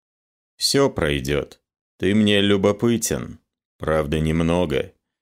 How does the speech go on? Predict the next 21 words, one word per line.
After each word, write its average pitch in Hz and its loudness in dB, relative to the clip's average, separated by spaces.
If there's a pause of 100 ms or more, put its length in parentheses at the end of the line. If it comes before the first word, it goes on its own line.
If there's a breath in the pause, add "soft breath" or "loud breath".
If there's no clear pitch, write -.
(180)
Я 127 2
вздохнул, 107 0 (240)
сказал 101 0
размереннее: 78 0 (160)
«Зачем 80 -2
я 123 2
вам? 78 -2 (340)
Как 82 -4
игрушка? 87 -2 (380)
Настоящая 110 2
жизнь 113 2
в 76 -6
большом 92 2
мире». 120 2 (600)
Он 135 0
вяло 131 2
отмахнулся. 78 -4 (460)
«Если 101 0
бы 90 2
я 80 2
возжелал, 73 -2